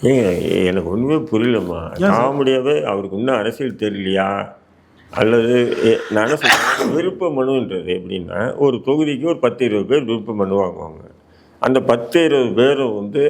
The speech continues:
Speaker 1: அதுக்குண்டான ஒரு பலசாலி, பலம்னு சொன்னா பொருளாதார
Speaker 2: பொருளாதார ரீதியாவோ இல்ல மக்கள்
Speaker 1: பொருளாதார
Speaker 2: ரீதியாவோ?
Speaker 1: ரீதியா மக்கள்கிட்டயும் ஒரு அறிமுகமான நபரா இருக்கணும். புரியுதுங்களா இல்லையா? ஆ?
Speaker 2: நிச்சயமா தான்.
Speaker 1: அப்போ அதுல ஒரு பத்து பேர்ல வந்து உட்கார வச்சு இன்டர்வியூ எடுப்பாங்க.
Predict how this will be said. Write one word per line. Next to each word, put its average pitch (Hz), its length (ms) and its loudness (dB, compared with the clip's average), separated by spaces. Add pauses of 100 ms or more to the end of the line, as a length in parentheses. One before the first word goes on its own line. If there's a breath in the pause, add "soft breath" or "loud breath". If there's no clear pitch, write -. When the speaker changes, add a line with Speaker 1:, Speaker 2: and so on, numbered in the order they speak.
Speaker 1:
அதுக்குண்டான 117 800 0 (100)
ஒரு 117 160 0
பலசாலி, 123 580 0 (260)
பலம்னு 131 320 -2
சொன்னா 127 300 -4 (640 soft breath)
பொருளாதார 165 600 2
Speaker 2:
பொருளாதார 220 400 0
ரீதியாவோ 214 340 0
இல்ல 277 160 0
மக்கள் 131 100 2
Speaker 1:
பொருளாதார 127 340 0
Speaker 2:
ரீதியாவோ? 110 200 -6
Speaker 1:
ரீதியா 139 220 -4
மக்கள்கிட்டயும் 131 680 -2
ஒரு 131 120 0
அறிமுகமான 123 600 0
நபரா 101 320 -4
இருக்கணும். 85 380 -14 (100)
புரியுதுங்களா 113 440 2
இல்லையா? 92 320 -6 (520)
ஆ? 143 80 6 (160)
Speaker 2:
நிச்சயமா 196 420 0
தான். 156 200 0
Speaker 1:
அப்போ 175 240 0 (140)
அதுல 135 300 0
ஒரு 127 160 2
பத்து 123 260 -2
பேர்ல 143 440 -2
வந்து 113 340 -6
உட்கார 127 380 2
வச்சு 107 240 -4
இன்டர்வியூ 113 380 -2
எடுப்பாங்க. 87 420 -10